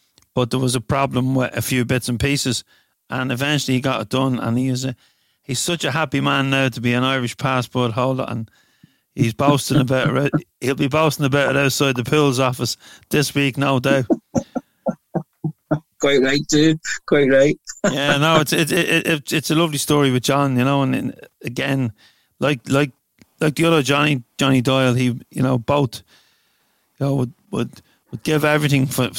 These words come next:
Speaker 1: to, for the jersey, but it doesn't matter if they're playing or standing on the terraces or, and John's another one that comes from that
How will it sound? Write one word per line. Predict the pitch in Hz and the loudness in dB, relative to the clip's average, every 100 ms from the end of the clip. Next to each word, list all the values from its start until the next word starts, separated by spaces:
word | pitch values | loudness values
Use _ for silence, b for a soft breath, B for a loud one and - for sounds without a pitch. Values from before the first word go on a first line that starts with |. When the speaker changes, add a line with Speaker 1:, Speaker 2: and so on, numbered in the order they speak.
| - | -4
Speaker 1:
to, | - 123 120 | 0 0 -2
for | - 120 | -4 -2
the | 117 | -2
jersey, | 123 139 139 120 113 | -2 0 0 0 -4
but | 110 135 _ _ - | -4 -8 _ _ -12
it | 131 - | -12 -8
doesn't | 143 131 139 | -4 -2 0
matter | 147 151 135 | 0 -2 -2
if | 120 | -2
they're | 123 | -2
playing | 107 139 139 143 | 0 0 0 0
or | 127 | 0
standing | 117 - 139 131 | -2 0 0 0
on | 127 123 | 0 0
the | 117 | -2
terraces | 131 139 127 - 120 127 | -2 -2 -4 -4 -2 -2
or, | 123 110 _ _ _ _ _ - - | -4 -6 _ _ _ _ _ -16 -8
and | 123 120 | -4 -2
John's | 156 151 135 | 0 0 0
another | 139 147 143 | 0 2 2
one | 135 135 | 2 2
that | 127 - b b b | 0 -4 b b b
comes | - 135 - | -2 0 0
from | 131 | -2
that | 135 131 | -2 -4